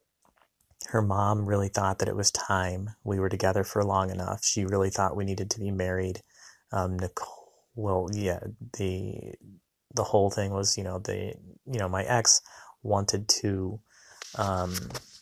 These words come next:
tie the knot. She wanted me to, you know, she wanted to marry me. Um,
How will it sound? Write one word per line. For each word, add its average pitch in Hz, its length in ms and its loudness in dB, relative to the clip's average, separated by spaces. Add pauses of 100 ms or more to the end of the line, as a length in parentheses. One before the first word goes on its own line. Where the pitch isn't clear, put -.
(2250)
tie 101 240 -2
the 95 100 -6
knot. 92 460 -6
She - 240 -2
wanted 98 380 0 (460)
me 95 260 -4
to, 95 600 0 (380)
you 117 140 -4
know, 98 280 -8
she - 200 0
wanted 139 260 4
to 107 60 -4
marry 92 260 0
me. 92 240 -4 (480)
Um, 90 540 4